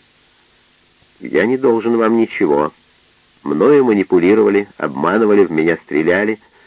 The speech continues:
Убито четыре человека, четверо которых я знаю.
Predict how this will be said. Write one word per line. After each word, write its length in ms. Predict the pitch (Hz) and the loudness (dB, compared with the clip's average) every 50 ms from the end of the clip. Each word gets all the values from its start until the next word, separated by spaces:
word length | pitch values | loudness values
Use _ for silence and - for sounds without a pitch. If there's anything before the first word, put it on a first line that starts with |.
| _ _ _ _ | _ _ _ _
Убито 340 | - - 85 95 95 - 101 | -8 -4 -2 -2 -2 -2 -4
четыре 360 | - - 87 - 113 113 113 | -4 -4 -2 0 0 0 0
человека, 540 | - - 117 120 120 113 104 - - - - - _ _ _ _ _ _ | 0 2 2 2 4 4 2 2 0 -6 -16 -18 _ _ _ _ _ _
четверо 540 | - - 85 95 113 - - 107 107 107 107 | -8 -2 0 0 0 2 0 0 0 0 0
которых 380 | - 107 98 107 104 95 - - | -2 -2 -2 0 0 0 0 0
я 140 | 92 85 78 | 0 0 0
знаю. 340 | 85 82 71 64 60 55 | -2 -4 -4 -4 -6 -10